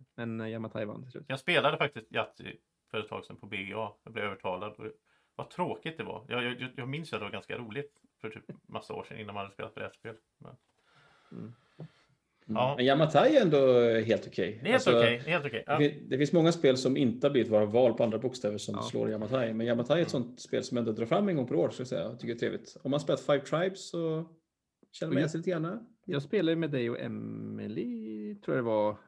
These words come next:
Speaker 1: Yamatai
Speaker 3: Ja.
Speaker 1: här första gången. Och jag tyckte det var jättetrevligt. Alltså, jag gillar ju Five Tribes och jag gillar ju det här också. Så jag
Speaker 3: Ja.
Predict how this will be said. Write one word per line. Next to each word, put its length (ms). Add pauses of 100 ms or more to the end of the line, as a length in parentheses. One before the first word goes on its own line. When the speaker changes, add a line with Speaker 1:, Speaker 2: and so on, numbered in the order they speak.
(1040)
Speaker 1:
Yamatai 460
Speaker 3:
Ja. 60
Speaker 1:
här 80
första 300
gången. 180
Och 160
jag 360
tyckte 200
det 60
var 80
jättetrevligt. 880
Alltså, 160
jag 100
gillar 200
ju 60
Five 200
Tribes 420
och 60
jag 80
gillar 240
ju 140
det 160
här 120
också. 220
Så 80
jag 80
Speaker 3:
Ja. 180